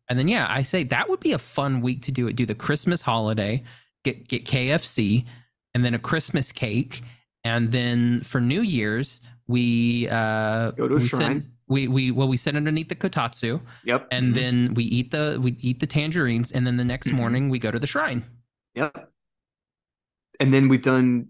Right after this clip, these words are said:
Speaker 2: whatever. And then
Speaker 1: We've
Speaker 2: we,
Speaker 1: done, we've
Speaker 2: whatever. We'll make
Speaker 1: done
Speaker 2: time for a str-, uh, hot springs. And then, yeah,
Speaker 1: Yeah.
Speaker 2: we've done everything anime requires.
Speaker 1: Like, yeah, like, we, we ha-, we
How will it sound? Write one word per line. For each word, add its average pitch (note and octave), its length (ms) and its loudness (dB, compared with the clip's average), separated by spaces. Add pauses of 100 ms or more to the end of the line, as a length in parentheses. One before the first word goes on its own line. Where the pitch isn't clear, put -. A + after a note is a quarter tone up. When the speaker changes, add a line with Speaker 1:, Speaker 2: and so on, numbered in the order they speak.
Speaker 2:
whatever. A#2+ 540 -4 (140)
And A#2+ 120 -2
then C3+ 40 6
Speaker 1:
We've C3 100 6
Speaker 2:
we, E3+ 60 4
Speaker 1:
done, F3+ 140 0
we've - 40 -2
Speaker 2:
whatever. A#2+ 240 4
We'll - 120 2
make G3+ 160 6
Speaker 1:
done C#3 180 2
Speaker 2:
time B2+ 60 -4
for B2 200 -4
a A#2 200 -6 (100)
str-, - 260 -8
uh, A2 220 0 (120)
hot C3 200 -2
springs. D3+ 600 0 (180)
And C3 100 0
then, B2+ 80 4
yeah, C3+ 180 6
Speaker 1:
Yeah. G#2+ 40 -2
Speaker 2:
we've A2+ 100 -6
done A2+ 220 -4
everything A#2 360 -6
anime A2+ 280 -4
requires. A2 420 -10 (140)
Speaker 1:
Like, E3 240 -4
yeah, F#3+ 180 0
like, C3 220 0
we, D3+ 420 2
we C#3 160 2
ha-, D3+ 220 0
we C#3+ 400 -4